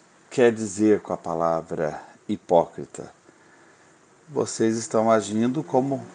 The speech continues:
personagens de uma história.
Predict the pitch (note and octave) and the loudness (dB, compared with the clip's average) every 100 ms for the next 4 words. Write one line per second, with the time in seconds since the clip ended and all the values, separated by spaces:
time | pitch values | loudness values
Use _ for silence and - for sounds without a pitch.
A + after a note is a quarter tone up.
0 | - - D#3 D3+ D#3+ D#3+ A2+ G#2 A2+ B2 | -6 4 4 4 -2 -2 0 2 0 -4
1 | D3 - - - _ _ _ - _ _ | -8 -10 -12 -16 _ _ _ -20 _ _
2 | - A#2+ A#2+ B2 B2 C3+ C#3 A#2+ - F#3 | -18 -6 -2 0 2 2 2 -4 -14 -12
3 | C#3+ - A2+ G2 F#2+ F#2+ | -12 0 4 4 4 0